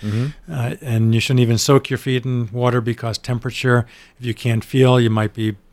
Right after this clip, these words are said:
Speaker 2: in hot water.
Speaker 1: Yeah.
Speaker 2: You don't wanna get in hot water,
Speaker 1: You don't,
Speaker 2: so
Speaker 1: not
Speaker 2: to
Speaker 1: with your
Speaker 2: speak.
Speaker 1: foot doctor.
Speaker 2: <laughs> Exactly. So there's a lot of things you shouldn't be doing, but any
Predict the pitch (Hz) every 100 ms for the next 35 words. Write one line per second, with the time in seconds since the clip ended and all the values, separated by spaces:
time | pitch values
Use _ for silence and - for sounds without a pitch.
0 | _ 135 117 98 117 113 131 147 139 135
1 | - 90 104 - - 113 113 113 113 98
2 | 120 - 131 131 131 101 104 110 107 120
3 | 120 120 127 113 107 87 - 127 185 135
4 | 208 - - - - - 143 117 127 123
5 | 117 107 131 120 - - - - - 156
6 | 135 120 135 135 139 120 104 131 120 127
7 | 120 113 123 135 143 135